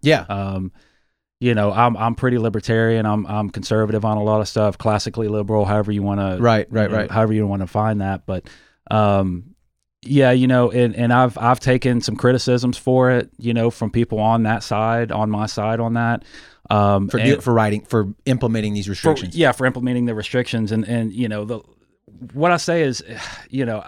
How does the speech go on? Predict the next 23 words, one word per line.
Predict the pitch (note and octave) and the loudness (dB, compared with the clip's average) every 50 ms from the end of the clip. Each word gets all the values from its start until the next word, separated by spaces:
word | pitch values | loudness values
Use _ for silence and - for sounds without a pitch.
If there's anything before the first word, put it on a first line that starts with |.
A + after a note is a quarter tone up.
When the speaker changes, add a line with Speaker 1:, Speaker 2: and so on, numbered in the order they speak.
| - - _ _ _ _ _ _ _ _ _ _ _ | -16 -20 _ _ _ _ _ _ _ _ _ _ _
Speaker 2:
I | - D3 E3 F3+ | -2 0 0 2
never | F#3 F3 D#3+ D3 D#3 | 2 2 2 2 0
in | C#3+ C#3 | 0 2
my | C3 A#2+ | 0 0
wildest | A#2+ A2+ A#2+ B2 A#2+ A#2 G#2+ - | 0 2 2 2 0 0 -2 -4
dreams | - A2 A2 A2+ A2+ A2+ A2+ G#2+ | -6 -4 -4 -2 -2 -2 -4 -4
imagined | A2 G#2 G#2 G#2 G#2+ G#2+ G2+ A2+ A2 A2 A2 | -4 -4 -2 -2 -2 -2 -2 -2 -2 0 0
when | G#2+ G#2 | 0 -2
I | G#2+ G#2+ | -2 0
Speaker 1:
Right. | D#3+ D3+ | 0 0
Speaker 2:
became | G#2+ A#2 A2 G#2 | 0 0 0 0
mayor | G#2 G2+ G#2 G#2 G#2+ G#2 | 0 0 0 0 0 -2
that | G2+ G2 | -2 -2
I | F#2 - | -2 -2
would | B2+ - | 0 0
have | - - C#3 - | 0 0 -2 -2
to | G#2+ | -4
shut | - - - C3 A#2 - G#2+ | -6 -4 -2 -2 -2 -2 -4
down | A2 G#2+ G#2 A2 G#2+ G#2+ | -6 -4 -4 -4 -4 -4
and | G2+ F#2 | -6 -8
force | - - A2 A2+ G#2+ G2+ - | -4 -2 -2 -2 -2 -2 -4
restaurants | G#2 G#2+ G#2+ G#2 - A2+ A2 G#2 G#2 G#2+ G2+ - G#2+ | -4 -4 -4 -4 -6 -6 -6 -4 -4 -6 -6 -6 -6
or, | F#2+ F#2 F2+ | -8 -8 -8